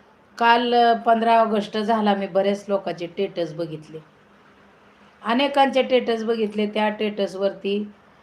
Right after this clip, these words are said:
जो जो तो आपल्या श्रद्धेप्रमाणे, जो तो जो काही देवाला मानतो, त्या देवालाच ते देशाचा रंग करून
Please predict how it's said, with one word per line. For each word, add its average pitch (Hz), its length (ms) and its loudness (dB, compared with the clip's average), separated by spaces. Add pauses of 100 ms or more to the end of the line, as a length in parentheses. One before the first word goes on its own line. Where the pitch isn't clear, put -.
(460)
जो 311 260 4
जो 294 300 8
तो 277 80 4
आपल्या 247 440 4
श्रद्धेप्रमाणे, 214 1000 0
जो 208 260 0
तो 214 440 -4 (380)
जो 220 140 4
काही 226 220 4
देवाला 214 440 4
मानतो, 202 460 0
त्या 202 200 0
देवालाच 202 600 0
ते 202 420 0 (180)
देशाचा 196 480 0
रंग 202 360 2
करून 196 480 0